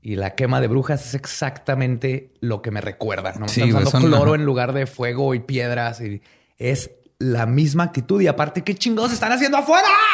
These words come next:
Speaker 2: Digo, es gente que está, este,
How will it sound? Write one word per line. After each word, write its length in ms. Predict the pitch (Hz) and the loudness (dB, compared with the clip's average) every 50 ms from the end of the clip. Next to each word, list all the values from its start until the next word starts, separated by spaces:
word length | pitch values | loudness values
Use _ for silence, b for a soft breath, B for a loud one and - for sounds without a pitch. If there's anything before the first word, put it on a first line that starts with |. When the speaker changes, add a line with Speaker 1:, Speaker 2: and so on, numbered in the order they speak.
| - - - - - - _ _ _ _ _ _ _ _ _ b b b b b b | 0 -2 -6 -12 -18 -20 _ _ _ _ _ _ _ _ _ b b b b b b
Speaker 2:
Digo, 440 | 160 156 180 208 220 247 208 151 123 | -2 4 6 6 8 8 8 6 6
es 100 | 127 - | 4 4
gente 260 | - 185 165 180 185 | 4 2 4 4 2
que 80 | - 147 | 2 2
está, 500 | 120 - - 139 143 143 147 147 151 156 | 2 2 4 4 4 6 6 6 6 4
este, 1040 | 156 - - - 139 123 117 110 104 98 92 92 92 92 92 92 92 95 95 95 | 4 2 2 2 2 4 4 4 4 2 2 0 0 0 0 -2 -2 -2 -4 -8